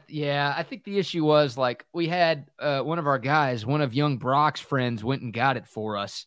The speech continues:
and he had to walk a long way to go get it. So I think, like, okay, you buy it, you're supposed to take the shot right away.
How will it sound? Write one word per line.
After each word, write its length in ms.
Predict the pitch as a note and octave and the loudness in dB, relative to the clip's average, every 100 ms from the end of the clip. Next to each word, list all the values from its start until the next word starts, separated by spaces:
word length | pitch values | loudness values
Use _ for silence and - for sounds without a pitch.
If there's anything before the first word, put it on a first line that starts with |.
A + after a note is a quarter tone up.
| _ _ _ _ - | _ _ _ _ -8
and 400 | B2+ B2+ B2 C3 | -4 -2 -4 -2
he 140 | C#3+ | 2
had 100 | F#3+ | 4
to 80 | D3 | 4
walk 360 | C3+ F3 E3+ D3+ | 6 8 6 4
a 40 | |
long 380 | C#3 D3+ D#3+ C#3 | 2 2 2 2
way 520 | A#2+ D#3 C#3 A#2+ A2+ - | 4 6 6 2 -4 -8
to 80 | B2 | -4
go 180 | B2+ B2 | -4 -4
get 280 | A2 C#3+ | 0 0
it. 120 | G#2 - _ _ | 0 -12 _ _
So 160 | - D#3 | -2 -2
I 80 | D3+ | -2
think, 340 | A#3+ A#3+ - | -4 -8 -4
like, 280 | F3 D3+ _ E3+ | -6 -6 _ -6
okay, 180 | F3 | -2
you 160 | D3+ D3+ | -2 -2
buy 260 | G3 G#3 G3 | -2 0 -2
it, 60 | |
you're 100 | E3 | -6
supposed 340 | C#3 - G3 - | -12 -8 -8 -8
to 80 | C#3+ | -8
take 220 | F3+ E3+ | -8 -8
the 60 | |
shot 340 | C#3+ F3 E3 D#3+ | -6 0 0 2
right 180 | D3+ C3+ | 0 0
away. 520 | A#2+ D#3+ D#3 A#2+ A2+ | 0 0 0 -2 -8